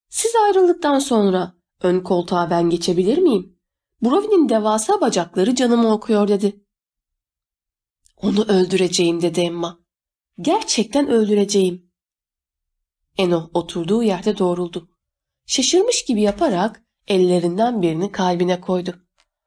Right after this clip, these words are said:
"Ah Tanrım, başaramayacaksınız. Öyle değil mi Jacob?" "Kendi lanet olası işine bak," dedim.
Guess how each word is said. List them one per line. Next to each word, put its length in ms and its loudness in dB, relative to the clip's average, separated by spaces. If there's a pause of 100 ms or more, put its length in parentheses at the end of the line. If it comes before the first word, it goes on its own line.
(460)
"Ah 360 -6
Tanrım, 540 -6 (440)
başaramayacaksınız. 1300 0 (320)
Öyle 320 2
değil 160 2
mi 180 0
Jacob?" 440 -2 (1400)
"Kendi 440 2
lanet 360 2
olası 360 -2
işine 380 -2
bak," 240 -6
dedim. 380 -4